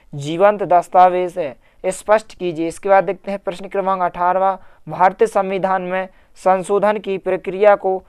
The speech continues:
संक्षेप में लिखिए। इसके बाद देखते हैं प्रश्न क्रमांक उन्नीसवाँ, शोषण के विरुद्ध अधिकार के अंतर्गत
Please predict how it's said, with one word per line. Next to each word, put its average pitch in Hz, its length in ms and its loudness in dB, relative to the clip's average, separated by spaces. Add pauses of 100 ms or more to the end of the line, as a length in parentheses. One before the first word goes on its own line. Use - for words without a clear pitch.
(160)
संक्षेप 180 580 -4
में 180 180 -4
लिखिए। 170 360 -4
इसके 165 200 -8
बाद 185 160 4
देखते 180 260 -8
हैं 190 100 -8
प्रश्न 180 280 -10
क्रमांक 185 360 -2
उन्नीसवाँ, 185 540 0 (280)
शोषण 196 400 0
के 196 160 0
विरुद्ध 190 260 -2 (340)
अधिकार 196 520 4
के 196 140 -4
अंतर्गत 185 880 -2